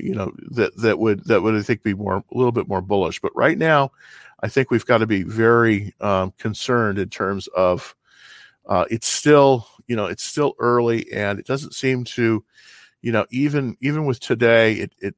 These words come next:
it's just, uh, it's just a little bit, um, uh, it's, it's just a,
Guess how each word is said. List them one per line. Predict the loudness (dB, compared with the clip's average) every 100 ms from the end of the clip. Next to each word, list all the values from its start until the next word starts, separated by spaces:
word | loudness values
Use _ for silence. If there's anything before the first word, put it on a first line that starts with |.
| _
it's | -12 -12 -10 -4
just, | -4 -4 -6 -2
uh, | 0 0 -2
it's | -10
just | -12 -8
a |
little | -6 -2 0
bit, | 0 0 -2 -6 -10
um, | -2 0 0 -2 -6 -14 _ _ _ _ _ -18 -18 _ _ -20 -20 _ _
uh, | -4 -2 0 -2
it's, | -6 -6
it's | -4
just | -4 -2
a, | 0